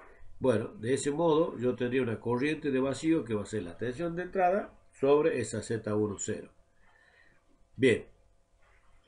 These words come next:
este, de ese modo podemos sacar entonces una expresión que nos dice que la corriente de vacío va a ser igual a U uno, o sea, sobre R uno más J X uno. Bueno, ahí multiplicamos, dividimos por,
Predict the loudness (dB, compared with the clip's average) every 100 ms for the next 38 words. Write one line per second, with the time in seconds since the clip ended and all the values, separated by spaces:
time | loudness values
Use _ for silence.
0 | 0 0 0 -4 -2 0 0 -2 -6 -8
1 | -8 -2 -2 -2 -2 0 0 -4 -12 -14
2 | -2 2 2 2 0 -2 -2 0 0 0
3 | -2 -2 -2 0 2 0 -2 -2 -2 0
4 | -2 -2 -6 -20 -20 -20 -20 -18 -6 0
5 | 0 -2 -12 -6 -4 -2 -2 -2 -6 -2
6 | 0 2 -2 -14 _ _ _ -16 -6 -4
7 | -4 -4 0 2 0 0 0 0 -2 -2
8 | 0 0 0 -2 -2 0 4 2 0 -6
9 | -20 _ _ -20 -20 -20 _ _ 0 0
10 | 0 -4 -20 -10 2 6 10 12 10 8
11 | 4 2 0 -2 -2 -6 -10 0 8 8
12 | 8 4 2 0 2 4 4 2 0 -2
13 | -4 0 -2 -2 0 2 2 2 -2 -2
14 | -2 -2 -4 -6 -8 -6 -6 -4 -4 -4
15 | -4 -4 -6 -12